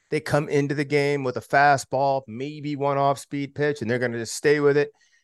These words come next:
Coaching staffs from other programs work hard. They, they research, they connect with other people. How do you beat their off-speed pitch? Well, you do this. Kent State, great game plan.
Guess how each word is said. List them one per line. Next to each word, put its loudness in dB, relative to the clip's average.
Coaching 4
staffs 4
from -10
other 0
programs -2
work -2
hard. 4
They, 0
they -2
research, -2
they -6
connect 0
with -2
other 2
people. -10
How 2
do 2
you 0
beat -2
their 4
off-speed -2
pitch? -4
Well, -4
you -2
do 0
this. -2
Kent -8
State, -4
great -6
game -6
plan. -6